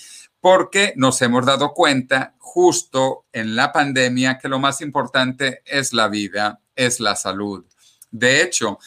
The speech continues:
si vemos la Declaración de los Derechos Humanos, el primer derecho es el derecho a la vida.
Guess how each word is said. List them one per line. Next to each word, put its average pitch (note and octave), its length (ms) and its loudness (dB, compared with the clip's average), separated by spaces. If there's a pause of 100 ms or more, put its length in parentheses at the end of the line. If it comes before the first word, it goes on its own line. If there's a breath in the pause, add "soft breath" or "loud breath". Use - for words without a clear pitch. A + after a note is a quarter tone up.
(140 loud breath)
si - 220 -2
vemos B2+ 360 2
la C3 140 2
Declaración A2+ 800 0
de B2 80 2
los A2+ 200 0
Derechos G#2+ 480 -4
Humanos, B2+ 540 -2 (220 loud breath)
el A#2+ 240 -2
primer C3 540 -2
derecho B2+ 760 0 (240)
es A#2 240 -2
el A#2+ 160 0
derecho A#2 760 -2
a G#2 140 0
la F2+ 160 -2
vida. F2 560 -8